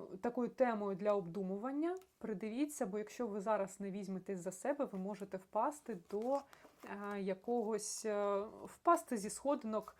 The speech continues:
можна сказати, духовного розвитку.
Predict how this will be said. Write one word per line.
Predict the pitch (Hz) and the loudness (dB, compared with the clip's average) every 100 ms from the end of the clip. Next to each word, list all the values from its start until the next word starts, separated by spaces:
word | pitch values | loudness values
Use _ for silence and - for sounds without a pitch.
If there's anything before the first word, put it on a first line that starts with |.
| - - - | -20 -16 -4
можна | 220 220 202 | -2 -2 -6
сказати, | - 220 247 | -2 -2 0
духовного | 185 196 226 196 208 190 | -2 -2 0 0 -2 0
розвитку. | 214 185 - - - - | -2 -2 -6 -16 -14 -14